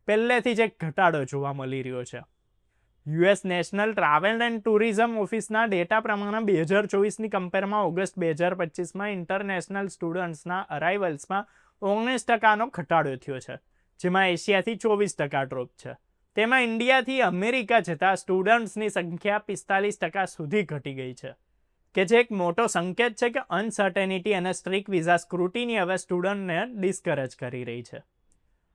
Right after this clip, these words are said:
આ ડિક્લાઇન યુનિવર્સિટીઝ માટે પણ ચિંતાનો વિષય છે, કેમ કે ઇન્ટરનેશનલ સ્ટુડન્ટ્સ ખાલી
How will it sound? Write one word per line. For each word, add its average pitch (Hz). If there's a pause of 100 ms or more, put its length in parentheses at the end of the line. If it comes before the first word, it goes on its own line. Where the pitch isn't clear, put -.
આ 151
ડિક્લાઇન 208
યુનિવર્સિટીઝ 208
માટે 196
પણ 240
ચિંતાનો 175
વિષય 151
છે, 208
કેમ 175
કે 208
ઇન્ટરનેશનલ 190
સ્ટુડન્ટ્સ 202
ખાલી 185